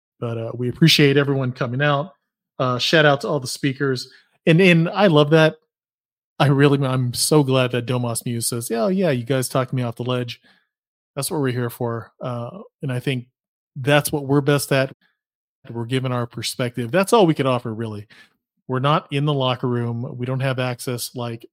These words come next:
the other outlets, the other, uh, Kings Media, but we are <laughs> fairly rational fans that have put the time in and, and put thought into this game. So thank you for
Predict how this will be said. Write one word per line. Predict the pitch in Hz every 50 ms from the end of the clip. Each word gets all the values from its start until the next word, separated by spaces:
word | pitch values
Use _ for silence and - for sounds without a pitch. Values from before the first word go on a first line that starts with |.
| _ _ _ _ _ _ _ _ _ _ - _ - - -
the | 147 135 139 139
other | 139 135 131 127
outlets, | 123 135 - 123 123 120 120 -
the | - 127 123
other, | 123 120 120 123 143
uh, | 127 117 117 113
Kings | - - 123 123 113 110
Media, | 123 123 120 120 117 113 113 110 - _ _ _ _ _ _ _ _ _
but | - 143 147
we | 131 135 127
are | 135 131 131 123
<laughs> |
fairly | - - 139 127 - 151 143 127 117
rational | 117 110 123 120 123 117 - - 120 110
fans | - - 127 120 120 117 113 110 -
that | - 117 113
have | 113 -
put | - - -
the | 120
time | 113 - 135 127 120 120 120
in | 120 117 123 - _
and, | 135 120 127
and | 135 120 104 -
put | 139 123
thought | - - 131 123 123 123
into | 123 113 127
this | 117 117 110 -
game. | - 123 120 120 120 120 117 - _ _ _ _ _ _ _ _ _ _ _
So | - - - 131 123 120 117 117 127 - 147 -
thank | 147 143 135 -
you | 139
for | 127 - 127 123 117 123 -